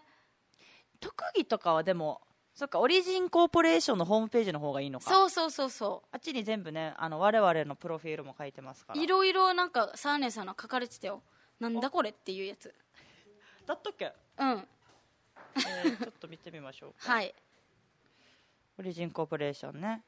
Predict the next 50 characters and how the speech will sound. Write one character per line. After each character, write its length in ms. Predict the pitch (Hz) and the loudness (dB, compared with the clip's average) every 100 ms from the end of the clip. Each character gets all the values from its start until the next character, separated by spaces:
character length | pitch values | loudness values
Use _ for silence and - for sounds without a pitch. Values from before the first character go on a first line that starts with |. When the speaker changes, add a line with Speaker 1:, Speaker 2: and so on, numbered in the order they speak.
| _ | _
Speaker 2:
う 80 | - | -10
ん。 120 | 220 240 _ _ _ - | -10 -12 _ _ _ -20
Speaker 1:
一 160 | - | -16
番 160 | 160 147 | -14 -12
最 160 | - 160 | -10 -10
初 100 | 165 | -8
に 80 | |
出 100 | 160 | -6
て 80 | 160 | -8
き 60 | 147 | -8
ま 140 | 143 | -12
す 100 | - | -16
け 80 | 151 | -16
ど 140 | 147 | -14
も。 440 | 147 156 156 160 156 _ _ | -10 -8 -6 -6 -8 _ _
Speaker 2:
は 240 | - 220 208 | -10 -8 -6
い。 140 | 180 _ _ _ _ _ _ - | -10 _ _ _ _ _ _ -16
Speaker 1:
え 760 | - 175 175 170 170 170 165 160 | -12 -8 -8 -8 -8 -10 -10 -14
ー 40 | |
と、 100 | - - | -18 -16
Speaker 2:
う 20 | |
ん。 40 | 208 | -12
何 160 | 226 | -8
が 100 | 240 | -6
あ 20 | |
っ 20 | 359 | -6
た 80 | |
か 60 | 226 214 | -8 -8
な？ 120 | 226 262 | -8 -8
Speaker 1:
小 40 | |
刻 60 | 196 | -8
み 60 | |
イ 40 | 185 | -12
ン 40 | |
デ 80 | 160 | -16
ィ 100 | - | -18
ア 40 | |
ン。 40 | - _ _ _ _ _ _ _ | -20 _ _ _ _ _ _ _
プ 80 | - | -16
ロ 120 | 208 | -16
フ 80 | 208 | -14
ィ 160 | 202 160 | -14 -14
ー 40 | |
ル。 120 | - _ _ - | -16 _ _ -4
は 100 | 294 | 0
い 40 | |
は 100 | 254 | 0
い、 20 | |
い 60 | |
っ 40 | 165 | 0